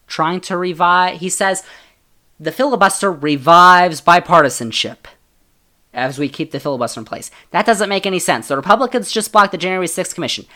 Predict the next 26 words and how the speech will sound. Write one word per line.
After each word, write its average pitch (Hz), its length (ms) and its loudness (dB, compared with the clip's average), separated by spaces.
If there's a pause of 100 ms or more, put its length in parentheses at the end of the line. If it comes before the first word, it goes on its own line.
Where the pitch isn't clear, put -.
(180)
They 254 260 4
don't 247 320 6
care. 208 340 2 (280)
Mitch 277 240 -6
McConnell 262 580 4
said, 131 500 0 (360)
"I'm 170 260 0
gonna 190 180 -4
make 165 280 -8
Barack 143 260 -4
Obama 127 380 -8
one-term 117 340 -12
president. - 420 -12 (300)
I'm 180 460 6
gonna 180 180 -2
stop 160 400 0
Joe 156 160 0
Biden's 131 720 -2 (300)
legislative 123 680 -2
priorities." 110 520 -4 (140)
He 415 280 2
doesn't 294 340 6
care. 110 400 -4 (360)
They 247 220 4
don't 330 260 6
care. 117 400 -2